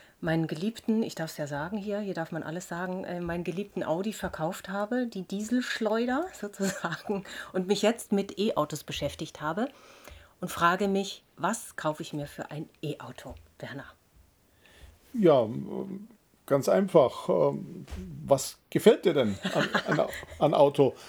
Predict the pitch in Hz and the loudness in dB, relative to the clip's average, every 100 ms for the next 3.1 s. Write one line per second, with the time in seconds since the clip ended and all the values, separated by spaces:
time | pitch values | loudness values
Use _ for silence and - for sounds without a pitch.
0 | - - - - - - - - 175 - | -14 -14 -16 -20 -20 -20 -18 0 2 6
1 | 208 233 - 185 - 165 - 143 185 202 | 6 6 2 4 6 6 6 6 6 6
2 | 190 175 120 - - - - 139 143 160 | 6 4 0 -12 -18 -2 4 6 6 4
3 | 160 | 0